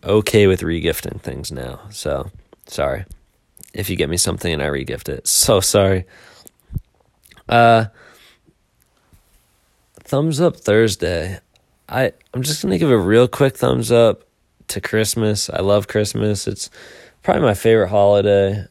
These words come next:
Uh, yeah, yeah, I think so. Um, I really enjoy it. But here's what we're really, I'm gonna talk about a little bit more. Just found out about this today. It's the nineteen fourteen Christmas truce. Uh,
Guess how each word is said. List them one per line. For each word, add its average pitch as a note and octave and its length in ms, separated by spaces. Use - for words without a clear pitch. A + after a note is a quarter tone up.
Uh, - 300
yeah, - 320
yeah, F#3 280
I F3+ 80
think G#2 220
so. G2 320
Um, G2 460
I - 40
really G#2+ 240
enjoy G2 340
it. - 240
But G#2+ 760
here's C3+ 280
what C#3 100
we're A#2 160
really, G2 380
I'm G2+ 160
gonna G#2 200
talk G#2+ 340
about D#2+ 220
a E2 40
little F#2+ 180
bit F2 120
more. E2 380
Just C3+ 220
found C#3+ 180
out A#2+ 140
about A#2 160
this A2 160
today. G2+ 460
It's - 200
the G2 100
nineteen C3 460
fourteen A2 560
Christmas A#2+ 640
truce. - 760
Uh, G2 340